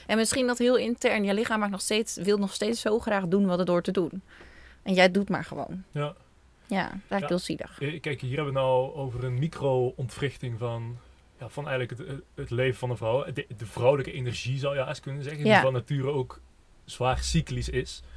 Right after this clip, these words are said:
Speaker 1: Ja.
Speaker 2: Maar je ziet op macroschaal in de samenleving natuurlijk ook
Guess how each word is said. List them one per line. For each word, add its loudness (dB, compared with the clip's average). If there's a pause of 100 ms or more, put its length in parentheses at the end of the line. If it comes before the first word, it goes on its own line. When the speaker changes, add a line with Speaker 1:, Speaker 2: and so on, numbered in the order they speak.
(100)
Speaker 1:
Ja. 4 (800)
Speaker 2:
Maar 0
je -2
ziet -6 (100)
op -4 (100)
macroschaal 0
in -8
de -8
samenleving -2
natuurlijk -4
ook -6